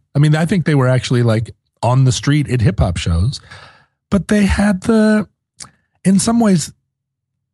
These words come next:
money allowed them to presume they were cool when they were thirteen,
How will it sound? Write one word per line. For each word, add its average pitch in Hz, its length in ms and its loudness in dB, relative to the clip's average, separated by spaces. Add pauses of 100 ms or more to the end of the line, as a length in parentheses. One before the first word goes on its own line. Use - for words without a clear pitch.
(400)
money 160 600 2
allowed 143 800 -2
them 131 380 -2
to 131 320 0
presume 147 720 0
they 175 180 2
were 165 180 0
cool 190 480 0
when 147 140 2
they 151 120 2
were 151 220 2
thirteen, 175 800 -2